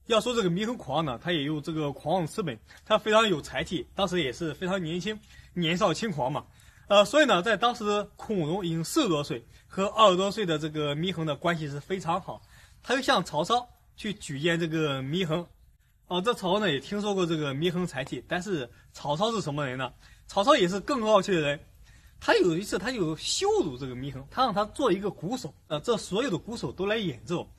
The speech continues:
所以呢，这让这个祢，让这个祢衡也过来了。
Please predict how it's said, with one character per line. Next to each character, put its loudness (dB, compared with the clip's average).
所 -2
以 2
呢， 0
这 -2
让 0
这 -4
个 -4
祢， -4
让 -2
这 -2
个 -2
祢 -2
衡 -6
也 -6
过 0
来 4
了。 -6